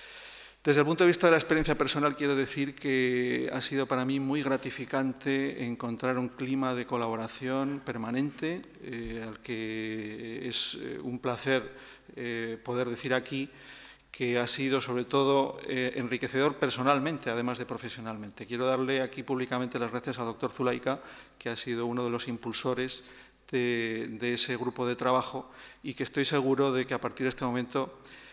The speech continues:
es, eh, el, lo más gratificante para nosotros los técnicos. A partir de este momento es cuando tenemos que construir ese modelo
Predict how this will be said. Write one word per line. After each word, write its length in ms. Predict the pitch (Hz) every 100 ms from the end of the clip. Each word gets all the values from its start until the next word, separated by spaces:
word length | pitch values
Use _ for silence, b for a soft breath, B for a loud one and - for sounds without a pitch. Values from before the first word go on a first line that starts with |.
| B
es, 460 | - 135 135 - -
eh, 440 | - 123 120 117 120
el, 440 | 120 120 - 120
lo 100 | 120
más 220 | 139 139
gratificante 840 | 143 135 135 131 156 147 120 113 101 -
para 180 | 117
nosotros 460 | 117 117 127 127 113
los 160 | 120 -
técnicos. 460 | 120 117 110 113
A 60 | 120
partir 240 | 123 139
de 40 | 135
este 160 | -
momento 200 | 139 135
es 80 | 139
cuando 220 | 147 131
tenemos 280 | 131 127 131
que 100 | 135
construir 760 | 127 120 - 117 120 135 151 - B B -
ese 260 | 131 -
modelo 440 | 139 139 131 127